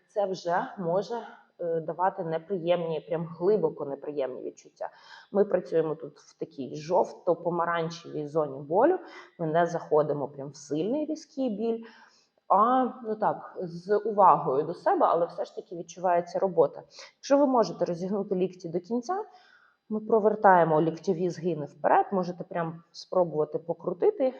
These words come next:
як вони крутяться. І якщо ви можете прокрутити згини вперед, лишивши рівні лікті, ми можемо прогружатися тазом назад, лишаючи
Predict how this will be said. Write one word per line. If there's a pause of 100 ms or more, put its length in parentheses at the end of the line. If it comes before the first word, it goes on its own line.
(120)
як
вони
крутяться. (480)
І
якщо
ви
можете (160)
прокрутити
згини
вперед, (520)
лишивши
рівні
лікті, (220)
ми
можемо (120)
прогружатися (100)
тазом (420)
назад,
лишаючи